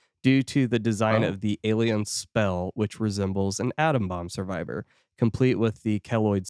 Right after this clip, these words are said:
Speaker 1: scars. Uh, the
Speaker 2: Oh my
Speaker 1: Hibakusha
Speaker 2: God.
Speaker 1: were, uh, subject to terrible discrimination in Japan, and the episode was regarded to be in poor taste.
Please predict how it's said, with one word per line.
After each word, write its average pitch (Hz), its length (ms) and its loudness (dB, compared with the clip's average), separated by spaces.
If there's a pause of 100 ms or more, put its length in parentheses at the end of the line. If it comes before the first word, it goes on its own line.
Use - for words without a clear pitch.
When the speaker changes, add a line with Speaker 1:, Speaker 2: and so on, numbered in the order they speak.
Speaker 1:
scars. - 640 -4 (380)
Uh, 98 260 2
the 95 120 0
Speaker 2:
Oh 120 100 4
my 123 80 0
Speaker 1:
Hibakusha 139 340 2
Speaker 2:
God. 131 80 2
Speaker 1:
were, 120 440 2
uh, 98 360 0
subject 135 420 0
to 107 60 -14
terrible 135 300 2
discrimination 127 640 0
in 165 80 4
Japan, 160 440 0
and 127 120 0
the 131 40 4
episode 127 420 0
was 110 180 0
regarded 104 440 0
to - 100 -14
be 98 100 -4
in 98 100 -2
poor 98 280 -6 (160)
taste. - 380 -2